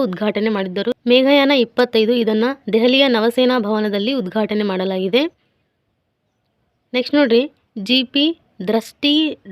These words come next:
ಡ್ರೋನ್ ಪ್ರೋಗ್ರಾಮ್, ದೃಷ್ಟಿ ಅಲ್ಲ, ದೃಷ್ಟಿ, ಇದನ್ನು ಗುಜರಾತ್ ರಾಜ್ಯ ಪೊಲೀಸ್ ಬಿಡುಗಡೆ ಮಾಡಿದೆ.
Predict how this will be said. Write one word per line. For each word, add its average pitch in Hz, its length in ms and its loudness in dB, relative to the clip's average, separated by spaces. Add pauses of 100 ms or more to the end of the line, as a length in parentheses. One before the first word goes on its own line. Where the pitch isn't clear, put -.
ಡ್ರೋನ್ 233 400 0
ಪ್ರೋಗ್ರಾಮ್, 208 480 -2 (440)
ದೃಷ್ಟಿ 233 460 -2
ಅಲ್ಲ, 214 220 -2 (400)
ದೃಷ್ಟಿ, 214 460 -2 (680)
ಇದನ್ನು 240 380 0 (160)
ಗುಜರಾತ್ 220 420 0
ರಾಜ್ಯ 214 360 0
ಪೊಲೀಸ್ 240 340 -6
ಬಿಡುಗಡೆ 208 320 -2
ಮಾಡಿದೆ. 202 400 -4